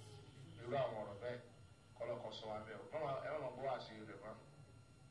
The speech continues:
Kì í ṣe irú àwọn tó lè fi yàn mọ̀nà. Ó ti yé báyìí nísìn. Gbogbo ohun tí ọ̀dà ni máa ń sọ láburú. Táyà bá sì láàkáyé náà, àwọn yẹn wọ́n pé kì í ṣe táwọn lè gbọ́ wá sí wọn. Nígbà tó ní pé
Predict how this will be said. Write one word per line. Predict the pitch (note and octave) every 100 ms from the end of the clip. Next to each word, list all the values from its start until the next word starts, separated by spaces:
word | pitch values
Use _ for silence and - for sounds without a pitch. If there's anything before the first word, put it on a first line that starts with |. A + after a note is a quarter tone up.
| -
Kì | -
í | B2
ṣe | B2
irú | -
àwọn | C3+ A#2+
tó | -
lè | B2
fi | A2 A2
yàn | G#2 G2+
mọ̀nà. | G2 F#2+ - - - - - - - - - - - - - - - - -
Ó | C3
ti | C3
yé | C3
báyìí | C#3 B2+ A#2+
nísìn. | A#2+ - - - - - - - -
Gbogbo | - B2+ C3
ohun | C#3+
tí | C3+
ọ̀dà | D#3+ D#3 A#2+
ni | A#2+
máa | B2+ A#2+
ń | A#2+
sọ | A2+
láburú. | B2 B2 A#2+ A#2+ A#2+ - - - - - -
Táyà | - E3+ D3
bá | D3+
sì | D3+ C#3
láàkáyé | C#3 B2+ B2+ B2+
náà, | B2
àwọn | A2+ A2+
yẹn | B2
wọ́n | A#2 A2+
pé | A2+
kì | A#2+ A2+
í |
ṣe | A2+
táwọn | A#2+ B2 A2+
lè |
gbọ́ | G#2+ A2+
wá | A2
sí | -
wọn. | G2+
Nígbà | - E3+
tó | C3+
ní | C#3+ D3
pé | D3